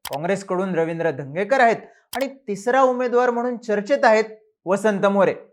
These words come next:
लोकसभा निवडणूक लढवण्यासाठी वसंत मोरेंनी मनसेला जय महाराष्ट्र केला. त्यानंतर ते काँग्रेसमध्ये प्रवेश करणार असल्याची, महाविकास आघाडीच्या पाठिंब्याची फिल्डिंग लावत असल्याची चर्चा झाली. पण काँग्रेसनं धंगेकरांचं नाव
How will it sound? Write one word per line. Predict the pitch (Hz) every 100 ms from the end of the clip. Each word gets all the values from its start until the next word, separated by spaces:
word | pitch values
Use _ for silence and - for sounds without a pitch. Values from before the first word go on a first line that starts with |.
| _ _
लोकसभा | 135 160 226 277 269 262 262
निवडणूक | 208 185 190 208
लढवण्यासाठी | 190 151 185 226 220 185 143 143 170
वसंत | 139 143 220 226
मोरेंनी | 226 190 185 175 147 165
मनसेला | 156 180 208 185 156 170
जय | 165 175
महाराष्ट्र | 175 170 170 185
केला. | 175 175 175 170 _ _ -
त्यानंतर | 151 190 175 143 156 160
ते | 185
काँग्रेसमध्ये | 180 151 160 180 175 170 196
प्रवेश | 185 175 226
करणार | 220 208 202 196
असल्याची, | 190 196 185 180 - _ _
महाविकास | 185 220 226 214 226 220
आघाडीच्या | - 175 196 196 196 208
पाठिंब्याची | 190 170 185 202 196 196 214
फिल्डिंग | - 196 233 285
लावत | 240 202 208
असल्याची | 175 160 143 170
चर्चा | 185 190 170 190
झाली. | 185 - - _ _ _ -
पण | 285
काँग्रेसनं | 285 214 226 262 262 220 226 175
धंगेकरांचं | 165 196 202 202 196 208
नाव | 202